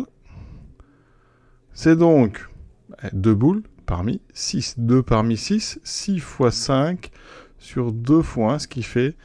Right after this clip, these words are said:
quinze. Maintenant, nombre de tirages, alors on s'intéresse à l'événement, donc B, B c'est vert, nombre de tirages,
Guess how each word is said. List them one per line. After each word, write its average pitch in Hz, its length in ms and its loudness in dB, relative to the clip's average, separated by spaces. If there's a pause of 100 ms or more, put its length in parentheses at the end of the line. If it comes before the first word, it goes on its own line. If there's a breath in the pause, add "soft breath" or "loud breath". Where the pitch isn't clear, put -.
(880 soft breath)
quinze. 127 560 4 (800 soft breath)
Maintenant, 180 520 -2
nombre 139 600 2 (720)
de 120 200 4
tirages, 151 680 6
alors 113 100 6
on 117 100 4
s'intéresse 120 640 2
à 113 220 0 (380 soft breath)
l'événement, 113 640 0 (420 soft breath)
donc 117 380 -4
B, 156 500 6
B 143 300 2
c'est 113 200 -2
vert, 160 440 4
nombre 147 180 0
de 117 80 4
tirages, 151 640 2